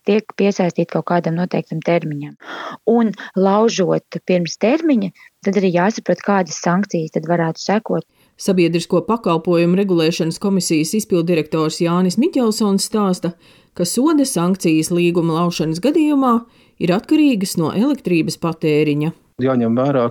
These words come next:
Speaker 3: ka ministru kabineta noteikumi nosaka, ka šāds sods ir katru ceturksni samazināms, lai proporcionāli pēc divu gadu periodu no līguma noslēgšanas sasniegtu nulli. Tad, attiecīgi, jums ir sākotnēji noslēgts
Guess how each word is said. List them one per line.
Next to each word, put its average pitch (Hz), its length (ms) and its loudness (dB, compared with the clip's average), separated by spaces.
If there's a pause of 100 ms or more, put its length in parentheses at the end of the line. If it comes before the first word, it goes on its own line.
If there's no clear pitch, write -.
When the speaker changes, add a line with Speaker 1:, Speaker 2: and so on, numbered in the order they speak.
Speaker 3:
ka 113 160 2 (260)
ministru 120 320 0
kabineta 127 320 -2
noteikumi 123 480 0
nosaka, 131 480 -2
ka 110 140 2 (100)
šāds 117 320 -2
sods 123 320 -2
ir 120 140 -2 (100)
katru - 320 -4
ceturksni - 480 -2
samazināms, 180 800 0 (340)
lai 127 160 2
proporcionāli 120 800 0
pēc 117 240 0
divu 120 240 0
gadu 117 220 0
periodu 123 420 0
no 113 80 0
līguma 120 480 0
noslēgšanas 104 560 -2
sasniegtu 98 480 -2
nulli. 101 380 0 (600)
Tad, 101 180 0
attiecīgi, 104 480 0
jums 107 160 0
ir - 80 -2
sākotnēji 104 560 0
noslēgts 104 580 -2